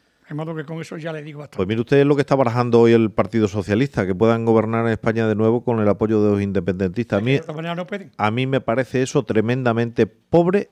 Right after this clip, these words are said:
Speaker 2: e irresponsable.
Speaker 1: Y muy grave.
Speaker 2: Si yo estuviera en el Partido Socialista, lo que sí le aseguraría es que, eh, si yo fuera afiliado al pesoe y mi partido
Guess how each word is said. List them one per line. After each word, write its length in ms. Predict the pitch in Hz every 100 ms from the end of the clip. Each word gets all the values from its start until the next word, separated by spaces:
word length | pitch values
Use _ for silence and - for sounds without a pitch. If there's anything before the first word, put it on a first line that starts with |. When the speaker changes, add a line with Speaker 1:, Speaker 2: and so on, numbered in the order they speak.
| -
Speaker 2:
e 80 | 104
irresponsable. 880 | 101 185 - 101 90 107 78 71 - _ _ _ _ _ _
Speaker 1:
Y 60 | 151
muy 180 | 143 170
grave. 360 | 139 107 _ _ _ _
Speaker 2:
Si 120 | -
yo 60 | 117
estuviera 300 | 139 156 151
en 40 | 151
el 80 |
Partido 300 | 139 131 139
Socialista, 640 | 123 127 127 135 - 151 147
lo 120 | 113 104
que 60 |
sí 140 | 101 131
le 80 | 127
aseguraría 640 | 127 120 120 117 139 143 - - - - _
es 140 | - -
que, 340 | 131 131 -
eh, 180 | 127 104
si 140 | - 110
yo 140 | 160
fuera 180 | 175 123
afiliado 240 | 120 120
al 60 | 113
pesoe 460 | 113 123 151 180 - _ _ _ _
y 140 | - 107
mi 120 | 110
partido 840 | 107 98 131 131 127 123 120 117